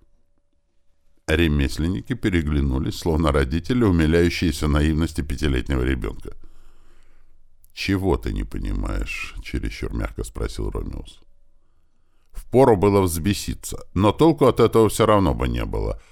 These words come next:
поэтому пришлось вздохнуть и напрячь мозги. Не хотелось мне почему-то выглядеть полным дураком перед этими людьми. Я все-таки здесь единственный представитель своего мира.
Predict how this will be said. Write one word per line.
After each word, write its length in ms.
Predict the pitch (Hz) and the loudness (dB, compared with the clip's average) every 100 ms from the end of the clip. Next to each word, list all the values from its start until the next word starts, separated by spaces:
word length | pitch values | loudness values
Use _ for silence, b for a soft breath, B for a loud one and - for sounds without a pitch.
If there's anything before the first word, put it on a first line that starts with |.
| b | b
поэтому 460 | 98 127 175 185 151 | 6 6 6 4 4
пришлось 440 | - 101 120 107 | 4 2 4 4
вздохнуть 520 | 87 87 - 131 151 - | 4 2 2 2 0 0
и 80 | |
напрячь 420 | 104 80 87 76 - | 2 2 2 0 2
мозги. 420 | 71 57 82 - - - - - - - - - _ _ _ _ _ - | 0 -2 -10 -14 -18 -20 -20 -20 -20 -20 -20 -20 _ _ _ _ _ -12
Не 220 | 58 60 | -8 -6
хотелось 500 | 58 73 73 60 50 | -4 -4 -2 -2 -4
мне 120 | - - | -6 -8
почему-то 520 | - - - - 53 | -8 -8 -8 -6 -6
выглядеть 560 | 55 55 57 55 - | -6 -6 -6 -6 -8
полным 360 | - 57 58 57 | -6 -4 -4 -4
дураком 460 | 60 60 - 82 69 | -2 -2 -2 -2 -2
перед 300 | 60 57 55 | -4 -4 -6
этими 260 | - 58 | -6 -6
людьми. 380 | 55 60 90 87 - _ _ _ _ _ _ _ _ - | -4 -6 -8 -12 -14 _ _ _ _ _ _ _ _ -4
Я 220 | 69 76 | 0 0
все-таки 480 | - 80 80 73 82 | 2 0 -2 -2 0
здесь 280 | 80 78 90 | 2 2 0
единственный 580 | 82 95 - 135 135 | 2 2 2 2 4
представитель 600 | - 95 - 82 80 76 82 | 4 0 2 2 2 -2 -4
своего 400 | 92 87 80 73 | 0 2 2 0
мира. 360 | 62 50 - | -2 -4 -8